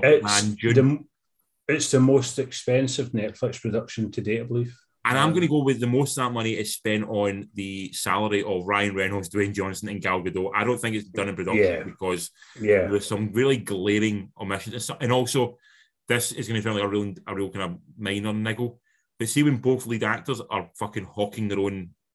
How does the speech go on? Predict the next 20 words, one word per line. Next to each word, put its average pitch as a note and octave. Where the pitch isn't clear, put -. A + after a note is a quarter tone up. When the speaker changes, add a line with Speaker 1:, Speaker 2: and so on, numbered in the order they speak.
Speaker 2:
um, F2+
booze. A#2
Speaker 1:
So, C3
oh A#2
yeah, G#2+
that, A2+
that, A#2+
that A#2+
annoyed F#2+
me F2+
a G2+
wee F#2+
bit. G#2
Um, F#2
that, G#2+
that F#2+
did F#2
quite -
annoy F#2+
me. G2